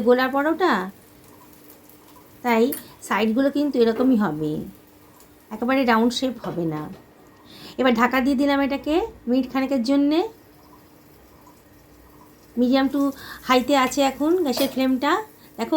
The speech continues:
ওপরটা একদম শুকিয়ে গেছে, তার মানে তলাটাও হয়ে গেছে, বোঝাই যাচ্ছে। আবার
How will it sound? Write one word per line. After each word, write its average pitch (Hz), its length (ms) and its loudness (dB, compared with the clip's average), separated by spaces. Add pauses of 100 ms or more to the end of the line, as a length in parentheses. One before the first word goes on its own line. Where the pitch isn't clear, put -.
ওপরটা 233 320 0
একদম 269 280 -2
শুকিয়ে 214 340 -2
গেছে, 175 280 -4 (180)
তার 233 180 -4
মানে 254 180 4 (520)
তলাটাও 233 420 2 (100)
হয়ে 185 240 4
গেছে, 165 320 -6 (800)
বোঝাই 254 340 0
যাচ্ছে। 202 240 -2 (100)
আবার 277 160 2